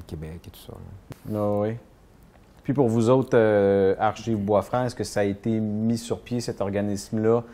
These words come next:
Speaker 2: en réponse à une espèce de vide qu'il y avait dans la région ?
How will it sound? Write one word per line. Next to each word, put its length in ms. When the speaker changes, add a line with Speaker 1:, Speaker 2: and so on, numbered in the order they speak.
Speaker 2:
en 240
réponse 840
à 320
une 120
espèce 300
de 100
vide 420
qu'il 100
y 40
avait 120
dans 140
la 120
région ? 520